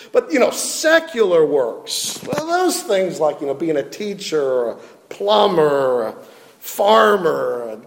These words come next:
nurse or an engineer or whatever it is, homemaker, those, eh,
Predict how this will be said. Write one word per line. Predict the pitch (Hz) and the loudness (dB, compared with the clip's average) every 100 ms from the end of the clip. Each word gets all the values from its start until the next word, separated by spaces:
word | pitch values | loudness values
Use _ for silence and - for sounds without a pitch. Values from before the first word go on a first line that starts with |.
| - | -16
nurse | 208 214 220 214 208 170 - - | -6 0 4 6 6 4 0 -6
or | 151 | -6
an | 147 | -4
engineer | 165 139 143 214 269 254 226 | -4 -6 -8 -4 2 4 6
or | |
whatever | 247 359 233 143 | 4 2 0 0
it | 123 | -6
is, | 117 117 - - - _ _ _ _ _ _ _ - - - - | -8 -8 -12 -18 -20 _ _ _ _ _ _ _ -20 -20 -20 -20
homemaker, | - 185 202 165 165 170 233 | -4 0 0 0 -2 -4 -6
those, | 359 370 - - - _ 233 | -6 -6 -6 -12 -20 _ -12
eh, | 339 311 262 196 | -2 2 2 0